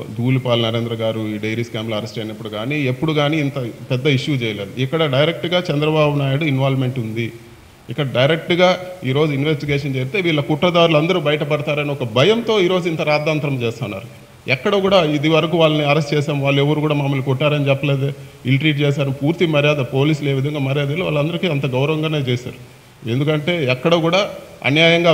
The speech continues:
వ్యవహరించలేదు ప్రభుత్వం. ఇక్కడ కుట్రదారులందరూ బయటపడతారని ఒక భయంతో ఈరోజు ఇవన్నీ కూడా వాళ్ళు ఈ కొత్త కొత్త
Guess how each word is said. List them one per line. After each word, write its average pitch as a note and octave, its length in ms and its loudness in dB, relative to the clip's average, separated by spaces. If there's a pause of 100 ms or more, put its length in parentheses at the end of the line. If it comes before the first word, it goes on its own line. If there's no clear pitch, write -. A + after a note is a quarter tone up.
వ్యవహరించలేదు E3+ 600 6
ప్రభుత్వం. C3+ 360 -2 (720)
ఇక్కడ G#3+ 320 8 (1600)
కుట్రదారులందరూ E3+ 840 2
బయటపడతారని D3 800 2
ఒక C3 120 -2 (200)
భయంతో G#3+ 440 6 (560)
ఈరోజు E3 300 2 (140)
ఇవన్నీ C#3+ 300 4 (100)
కూడా D3 140 6 (200)
వాళ్ళు B2+ 200 2 (120)
ఈ - 100 -2
కొత్త B2+ 240 0
కొత్త C#3+ 140 -2